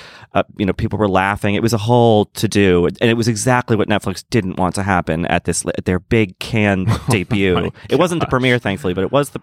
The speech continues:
Speaker 1: you know, morning press screening. Anyway, so that created a kind of extra air of controversy around the movie. But you're right, Katie. Then it, then it played in its full, in, in its entirety, and people loved it. And it was like, "Oh, what a, what a, what a nice movie." And we, everyone kind of forgot about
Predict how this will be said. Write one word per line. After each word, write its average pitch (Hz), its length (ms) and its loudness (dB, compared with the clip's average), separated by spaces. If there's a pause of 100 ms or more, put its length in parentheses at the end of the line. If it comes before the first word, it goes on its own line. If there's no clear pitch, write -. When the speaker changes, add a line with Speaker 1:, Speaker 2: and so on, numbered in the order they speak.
Speaker 1:
you 117 80 -4
know, 101 40 0
morning 101 300 -2
press 110 220 -4
screening. 92 260 -6 (380)
Anyway, 104 400 2 (160)
so 135 100 -2
that 131 160 0
created 110 380 2
a 95 80 2
kind - 180 -4
of - 100 -6
extra - 400 -2
air 92 140 4
of 87 100 0
controversy 90 520 -2
around 90 140 -2
the 90 60 -4
movie. 90 220 0 (160)
But 120 120 0
you're 151 100 2
right, 160 160 2
Katie. 104 320 0 (180)
Then 120 200 -2
it, - 260 -6
then 117 260 0
it - 140 -6 (100)
played 110 360 0
in 98 100 0
its 95 120 -4
full, 123 380 0
in, 110 80 2
in 104 240 -2
its 101 140 -2
entirety, 107 480 0
and 95 240 -4
people - 240 -6
loved 120 180 0
it. - 140 -6
And 90 100 -2
it - 40 -2
was 87 120 -2
like, 101 140 -2
"Oh, - 140 2
what 107 240 -2
a, - 80 -2
what 104 260 -2
a, - 80 -4
what 107 140 0
a 98 40 2
nice 92 220 0
movie." 78 220 0
And 85 80 0
we, 90 100 0 (100)
everyone 87 320 0
kind 85 160 -2
of 82 60 -4
forgot 73 440 -2
about 80 320 -2